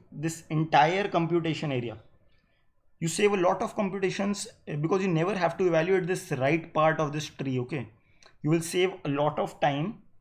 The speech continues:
and your algorithm becomes way more efficient than when it would have been if you only used the divide and conquer. But if you applied dynamic programming here by storing results and reusing the solutions to the subproblems, your algorithms becomes more efficient.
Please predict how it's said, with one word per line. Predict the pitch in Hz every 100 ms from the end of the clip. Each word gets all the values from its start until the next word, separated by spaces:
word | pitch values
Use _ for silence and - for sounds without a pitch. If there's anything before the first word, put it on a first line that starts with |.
| - - - -
and | 143 143 151
your | 156
algorithm | 139 156 185 185 170
becomes | 165 170 123 120
way | 160
more | 175 165
efficient | 156 151 - 160
than | 151 147 147 151
when | 143 135 151
it | 147 156 131
would | 143 135
have | 131 127
been | 139 139
if | 131 -
you | 139 135 147
only | 147 151
used | 151 131
the | 139
divide | 135 127 123
and | 127 123
conquer. | 120 110 - - - - - _ _ _ -
But | 160 165
if | 170
you | 180
applied | 147 175 175 196 151 - 127
dynamic | 135 165 233 -
programming | 185 180 202
here | 170 175
by | 170
storing | 165 165 170 185
results | 170 160 165 - -
and | 151 147 147 135
reusing | 143 160 165 202
the | 190
solutions | - 156 156 185
to | 170
the | 151
subproblems, | 135 202 156 131 131 202 - - - _ _ _
your | 151 170
algorithms | 160 151 165 175 175 156 151 139
becomes | 147 151 151 131
more | 139
efficient. | 135 127 - 123